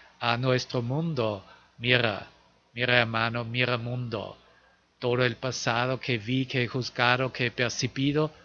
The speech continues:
no está ahí. Ahora no más lo nota". Gracias.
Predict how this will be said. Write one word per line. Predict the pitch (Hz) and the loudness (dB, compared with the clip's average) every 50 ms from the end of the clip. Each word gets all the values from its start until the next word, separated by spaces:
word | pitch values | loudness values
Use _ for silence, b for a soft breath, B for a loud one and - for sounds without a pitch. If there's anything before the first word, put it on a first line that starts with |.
| B B - | B B -10
no | 123 123 135 139 139 151 - - | -6 -2 0 0 0 -2 -4 -6
está | 127 120 - - - - 117 113 113 107 - - | -6 -6 -6 -8 -6 -2 -2 -2 -2 -2 -4 -6
ahí. | - 113 110 110 107 104 95 92 B B B B B | -6 -6 -4 -4 -6 -8 -10 -14 B B B B B
Ahora | - 113 110 113 120 120 123 123 120 120 | -4 -2 -2 0 2 0 0 0 -2 -4
no | 113 110 110 120 120 120 123 | -4 -4 -4 -4 -2 -2 -2
más | 127 117 120 123 123 117 101 90 85 - - - B B B B B B B | -4 -4 -2 0 0 0 -2 -4 -8 -14 -16 -18 B B B B B B B
lo | 110 113 110 | -8 -6 -6
nota". | 104 107 101 98 - - - 98 98 - - - _ - - - _ _ _ _ _ _ _ _ _ _ _ _ _ - - - _ _ _ - | -6 -8 -10 -10 -12 -12 -14 -14 -14 -14 -16 -20 _ -20 -20 -20 _ _ _ _ _ _ _ _ _ _ _ _ _ -20 -20 -20 _ _ _ -10
Gracias. | - 107 101 87 - - - - - - - - - - - - - | -10 -10 -10 -10 -12 -12 -12 -12 -12 -12 -14 -12 -12 -8 -6 -6 -6